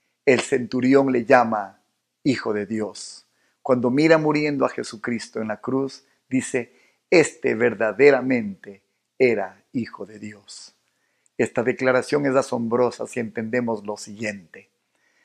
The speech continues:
Para todo el imperio, para todos los soldados, para todos los centuriones,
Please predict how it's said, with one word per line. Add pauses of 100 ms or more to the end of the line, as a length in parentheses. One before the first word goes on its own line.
(220)
Para
todo
el
imperio, (560)
para
todos
los
soldados,
para
todos
los
centuriones,